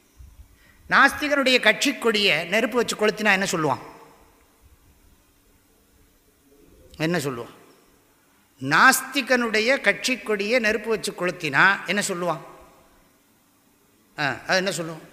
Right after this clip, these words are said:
"எங்க உணர்ச்சிகளை பா-, புண்படுத்துறீங்க." "ஐயப்பா,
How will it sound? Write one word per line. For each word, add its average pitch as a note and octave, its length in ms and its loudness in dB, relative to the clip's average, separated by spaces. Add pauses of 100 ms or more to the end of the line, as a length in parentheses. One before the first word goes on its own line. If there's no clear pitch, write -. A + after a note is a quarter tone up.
"எங்க D#3 300 -2
உணர்ச்சிகளை E3 580 0
பா-, C#3 500 -2 (380)
புண்படுத்துறீங்க." D#3+ 720 -2 (180)
"ஐயப்பா, A#3 380 -4